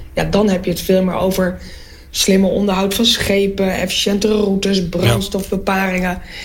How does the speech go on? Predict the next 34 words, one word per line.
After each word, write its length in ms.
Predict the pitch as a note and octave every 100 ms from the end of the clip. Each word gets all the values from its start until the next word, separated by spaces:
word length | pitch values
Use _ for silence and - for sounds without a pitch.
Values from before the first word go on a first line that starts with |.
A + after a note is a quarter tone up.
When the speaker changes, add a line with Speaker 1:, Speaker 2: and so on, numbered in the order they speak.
| - - -
Speaker 1:
En 80 | F#3+
dat, 200 | A3 -
daar 140 | A#3+
zit 180 | A#3+ G3
wel 160 | A#3+ B3+
een 100 | -
verschil 380 | F#3+ - B3 C4
tussen. 260 | F#3+ F3
Als 140 | F#3+ E3+
je 100 | G3
het 80 | -
echt, 120 | -
echt 260 | F#3+ F#3+
hebt 220 | F#3+ F#3 F3+
over 200 | F3 F3
de 160 | E3+ E3 - - - -
communicatiesystemen 920 | - F3 E3+ G3 G3+ - - G3 F3+
op 60 | E3+
een 120 | E3+
schip 420 | - - A#3+ - - - - - - - - -
en 100 | F#3+
de 80 |
verwerking 680 | E3 F3+ F#3+ G#3+ G3 E3+ E3+
van, 220 | F3 E3+
eh, 60 | E3+
nou 280 | D#3+ D#3+ -
ja, 140 | D#3+
denk 260 | E3 E3+ E3+
ook 120 | D#3+
aan 180 | D#3 E3
coördinatiecentra 1120 | F3 F3+ F3+ F#3+ F#3+ F#3+ E3+ F3 F3 F#3 F3
en 100 | D#3+
havens. 600 | E3+ G3+ G#3 A#3 A#3 -
Speaker 2:
Hm. 60 | -